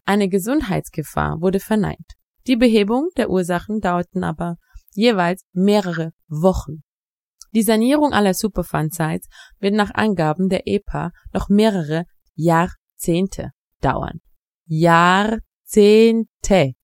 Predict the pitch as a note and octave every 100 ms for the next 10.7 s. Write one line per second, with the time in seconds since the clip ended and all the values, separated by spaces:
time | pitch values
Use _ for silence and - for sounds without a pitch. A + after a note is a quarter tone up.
0 | _ _ _ _ - F3 G3 - G#3+ D3+
1 | C3+ G#3+ C4+ _ _ _ _ _ _ _
2 | _ _ _ _ _ - _ _ _ G#3
3 | _ A3+ D#4+ D4 G#3+ E3 C#3+ C#3 - G3
4 | B3 C#4 D#4+ B3+ - A3+ A3 F#3 D#3+ D#3
5 | D#3+ D3 E3+ G#3+ G3+ G3+ F3+ G#3 A#3+ A3
6 | F#3 F#3 G#3 G3+ F3 D#3+ E3 - D#3+ F3
7 | - - D3 D3 D3 E3 - - D3 D3
8 | C#3+ D3 D#3 D3+ C#3+ - - C#3 C#3 C#3
9 | _ - - D3+ - D3 - D3 C#3+ E3+
10 | E3+ - D#3+ D3 D#3 D3 C#3+